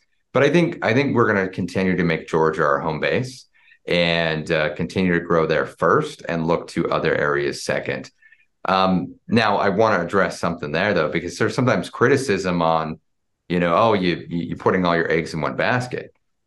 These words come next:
But you also know that basket really well. You develop relationships, you develop expertise in that area. All grids are not, m-, you know, made the same. We actually operate across three utilities,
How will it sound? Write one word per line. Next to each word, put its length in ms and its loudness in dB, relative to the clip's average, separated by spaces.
But 460 2
you 180 2
also 320 2
know 260 2
that 240 -4
basket 460 -4
really 240 -2
well. 540 0
You 100 -6
develop 460 2
relationships, 840 -2
you 60 -2
develop 340 0
expertise 920 -2
in 220 2
that 280 -2
area. 500 2
All 220 4
grids 340 2
are 40 -2
not, 240 2
m-, 280 -4
you 160 0
know, 480 0
made 280 0
the 60 -4
same. 520 -4
We 160 2
actually 380 2
operate 580 0
across 460 -4
three 280 0
utilities, 880 0